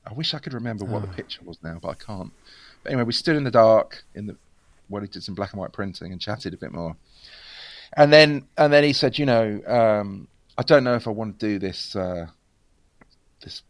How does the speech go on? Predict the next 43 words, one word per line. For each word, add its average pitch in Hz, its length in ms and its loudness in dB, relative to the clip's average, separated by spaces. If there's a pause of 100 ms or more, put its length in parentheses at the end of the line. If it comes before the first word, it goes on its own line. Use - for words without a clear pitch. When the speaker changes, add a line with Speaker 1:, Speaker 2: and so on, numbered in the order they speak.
(160)
Speaker 1:
thing 92 160 -6
for 85 120 -20
the 92 60 -10
Telegraph." 90 500 -8
He 82 60 -16
goes, 90 220 -12
"You 90 140 -14
know, 90 260 -10
I 107 40 -10
don't 110 260 -6
feel 101 160 -8
particularly - 440 -14
good 87 180 -12
about - 260 -10
magazines 82 520 -14
anymore. 76 440 -16 (580)
Um, 85 480 -8 (1160)
so - 120 -12
I 87 60 -8
don't 90 160 -8
know 78 60 -10
if - 100 -14
I 92 40 -12
want 85 220 -10
to 95 80 -10
do 82 80 -4
it, - 140 -12
but - 240 -6 (260)
I, 98 60 -6 (200)
I've 92 200 -10
really 92 240 -6
enjoyed 87 320 -10
meeting 85 360 -12
you, 87 400 -10
and, 85 320 -8 (1000)
but 85 100 -2
I 95 40 -2
might 113 200 2
do - 80 -12
something 67 320 -6
else 90 300 -4
with 76 120 -10
them. 71 220 -12